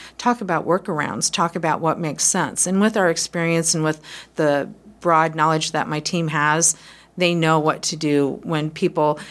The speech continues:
you know, the simple things, the basic things of life, to help, um, work of breathing, to help pain management.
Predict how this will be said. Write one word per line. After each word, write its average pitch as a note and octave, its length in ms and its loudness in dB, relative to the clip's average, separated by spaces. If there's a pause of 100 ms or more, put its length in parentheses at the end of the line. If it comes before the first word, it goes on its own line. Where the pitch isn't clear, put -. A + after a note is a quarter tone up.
(100)
you - 80 -4
know, D#3 180 0
the E3+ 260 2
simple D#3+ 400 0
things, B2+ 420 -6
the D#3+ 60 0
basic D#3 360 0
things D#3 260 -4
of D3+ 140 -2
life, C#3 420 0 (240)
to E3 160 0
help, D3+ 400 0
um, D3 500 -6 (160)
work D#3 240 0
of D#3 160 -2
breathing, D3 720 -2 (300)
to D#3 200 -2
help D3 460 2 (180)
pain D#3+ 260 -2
management. C3 720 -2